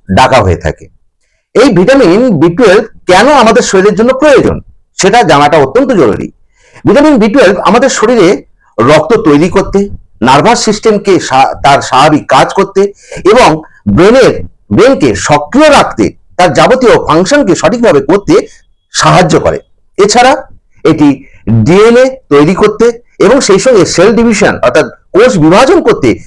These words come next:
সাহায্য করে, আর সেই সাথে শরীরে শক্তি উৎপাদনে ভূমিকা নিয়ে থাকে। তাহলে অনেক কাজ করে বন্ধুরা। এই ভিটামিন বি টুয়েলভ যদি ঘাটতি হয়ে যায়, তাহলে কিন্তু আমরা, অর্থাৎ আমাদের শরীর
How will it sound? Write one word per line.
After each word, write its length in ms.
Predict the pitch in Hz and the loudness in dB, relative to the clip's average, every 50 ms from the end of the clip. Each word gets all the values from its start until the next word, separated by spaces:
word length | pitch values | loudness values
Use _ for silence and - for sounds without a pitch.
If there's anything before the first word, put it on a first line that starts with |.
| - - - | -18 -14 -10
সাহায্য 480 | - - 143 131 139 139 - - 95 | -4 -2 0 0 0 0 0 -2 -4
করে, 180 | 82 82 71 - - - - _ _ _ _ _ _ - | -4 -4 -6 -6 -10 -18 -20 _ _ _ _ _ _ -8
আর 220 | - - 208 262 | -4 -2 -2 -2
সেই 200 | 262 - 208 180 | 0 0 -2 0
সাথে 340 | 160 180 165 156 143 117 - - _ | 0 -2 0 0 -2 -2 -4 -8 _
শরীরে 560 | - - 156 143 143 131 135 120 - - - _ | -4 -2 0 2 2 2 2 0 0 -4 -8 _
শক্তি 360 | - - - - 151 - - 240 | -8 -4 -2 -2 -2 -2 -2 -2
উৎপাদনে 500 | 240 - 226 202 170 151 147 135 120 107 | -2 -2 0 0 2 2 2 0 0 -2
ভূমিকা 520 | 82 - 117 117 113 113 - 233 - - _ _ - | -2 -2 -2 -4 -2 -2 -2 -2 -4 -8 _ _ -2
নিয়ে 300 | 101 113 120 117 104 90 | -2 0 0 0 -2 -2
থাকে। 260 | - 80 80 - - _ - | -4 -8 -10 -10 -10 _ -2
তাহলে 360 | 240 294 240 - - 139 143 | -2 0 -2 -2 -2 0 2
অনেক 320 | 160 226 294 285 - - | 2 2 2 0 -2 -2
কাজ 300 | 156 156 170 220 240 - | -2 0 0 0 0 0
করে 180 | - 180 151 131 | 0 0 2 2
বন্ধুরা। 420 | 113 110 104 101 92 87 - - - _ - - _ - | 0 0 0 0 0 0 -2 -4 -10 _ -20 -20 _ -2
এই 160 | - 208 269 | 0 0 2
ভিটামিন 360 | 226 175 190 226 240 277 277 240 | 2 2 2 2 2 2 2 0
বি 220 | 160 185 220 202 | 0 0 0 0
টুয়েলভ 220 | 294 311 302 254 | 0 0 0 0
যদি 140 | 254 220 226 | 0 -2 -2
ঘাটতি 340 | 156 143 151 156 - - 233 | 0 0 -2 -2 -2 -2 0
হয়ে 180 | 190 190 180 147 | 2 2 2 2
যায়, 160 | 135 131 131 - | 2 2 2 2
তাহলে 240 | 143 139 160 185 185 | 0 0 0 -2 -2
কিন্তু 260 | - 160 156 156 180 | -2 -4 -2 0 0
আমরা, 380 | 151 139 147 185 247 - - - - _ _ - - | -2 0 0 -2 -2 -4 -8 -14 -20 _ _ -8 -6
অর্থাৎ 240 | 123 123 135 123 120 | -4 -2 -2 -2 0
আমাদের 280 | 113 120 123 117 113 | 0 0 0 -2 -2
শরীর 400 | - - - 131 160 247 247 247 | -4 -4 -2 0 0 0 -2 -4